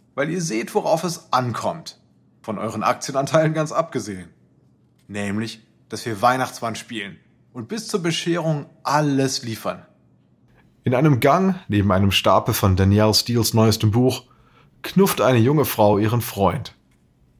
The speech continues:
Wenn er nicht Bücher packt, ist er Programmierer bei Amazon. Bezos spricht weiter. „Ihr lebt nur von Kaffee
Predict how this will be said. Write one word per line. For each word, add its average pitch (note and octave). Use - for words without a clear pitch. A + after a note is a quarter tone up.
Wenn A#2
er A#2+
nicht A2+
Bücher G3
packt, B2+
ist -
er F3
Programmierer C#3
bei E2+
Amazon. F2
Bezos A#2+
spricht -
weiter. F2
„Ihr C3
lebt G3+
nur G3+
von D#3
Kaffee C#3